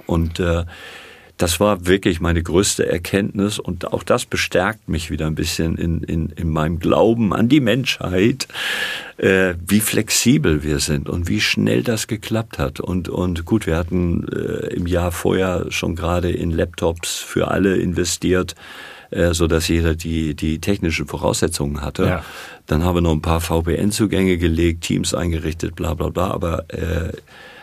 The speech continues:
Speaker 1: I swear to God, nach einer Woche lief es. Und es war wirklich sehr, sehr, sehr angenehm, fast schon einen Ticken zu angenehm. Und was wir als, ich sag mal, Gegenmittel intensiviert haben,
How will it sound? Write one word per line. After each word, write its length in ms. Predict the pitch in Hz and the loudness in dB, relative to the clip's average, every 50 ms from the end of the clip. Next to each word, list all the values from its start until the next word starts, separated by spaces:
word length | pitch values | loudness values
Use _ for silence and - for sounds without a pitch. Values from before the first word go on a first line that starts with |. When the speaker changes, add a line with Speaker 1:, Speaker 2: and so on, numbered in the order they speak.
| - - - | -20 -10 -6
Speaker 1:
I 80 | - 90 | -4 -2
swear 260 | 90 - - 90 90 | -2 2 4 4 4
to 100 | 92 95 | 4 4
God, 380 | 85 92 90 87 85 82 - - - - | 2 4 2 2 2 -2 -8 -14 -4 -2
nach 200 | 90 85 82 - | 0 0 0 0
einer 280 | - 87 87 82 78 | -2 -2 -2 -2 -2
Woche 200 | - 76 71 85 | -4 -4 -4 -4
lief 280 | 87 98 143 160 - - | -4 -2 -4 -4 -4 -4
es. 240 | - 90 - - - - | -4 -4 -4 -6 -8 -6
Und 120 | - 92 90 | -4 -4 -4
es 140 | 87 - | -2 0
war 220 | 107 98 95 92 - | 0 0 -2 -2 -6
wirklich 540 | - 92 101 104 - - 120 104 101 - - - - - - - - _ _ | -4 0 0 0 2 4 2 2 2 -2 -8 -18 -20 -20 -20 -20 -20 _ _
sehr, 280 | - - 101 110 123 123 | 2 4 6 6 6 4
sehr, 300 | 110 98 98 98 101 95 | 4 4 4 4 4 2
sehr 500 | 90 95 95 92 92 95 95 92 90 85 - _ _ _ _ - | 2 2 2 2 2 0 -2 -2 -4 -8 -12 _ _ _ _ 0
angenehm, 720 | - 113 151 156 127 95 85 87 87 98 120 131 - - | 2 2 4 4 4 4 4 4 4 4 4 2 -2 -6
fast 300 | - - - 127 135 - | -8 -4 -2 -2 0 0
schon 220 | - - 123 117 110 | 0 2 4 2 2
einen 60 | 104 | 2
Ticken 300 | - 117 - - 110 107 | -2 -4 -2 -2 -2 0
zu 320 | - - - 160 170 - | 0 0 2 2 2 2
angenehm. 640 | - 92 85 82 78 73 71 76 80 90 120 151 - - - - - - - - - - | 0 -2 0 0 0 0 0 0 0 0 0 -2 -4 -8 -14 -14 -14 -14 -16 -16 -18 -12
Und 180 | _ - 87 87 | _ -4 2 2
was 240 | 98 110 110 - - | 2 2 2 4 4
wir 260 | 104 98 92 82 - | 6 6 6 4 2
als, 440 | - 82 80 82 - - - - - _ | 0 0 0 0 0 -2 -2 -4 -6 _
ich 180 | - 85 82 - | -8 -6 -2 0
sag 180 | 87 85 - | -2 0 0
mal, 100 | 82 80 | 0 0
Gegenmittel 760 | 78 80 98 113 127 135 113 101 98 90 82 92 82 82 80 | 2 4 4 4 4 4 4 4 4 4 4 2 2 2 0
intensiviert 800 | 80 78 87 87 82 - 87 87 82 85 78 80 90 101 104 - | 0 -2 -4 -2 0 0 0 0 0 -2 0 2 0 0 0 0
haben, 400 | 95 85 85 85 87 92 101 110 | -2 0 0 0 0 -2 -4 -4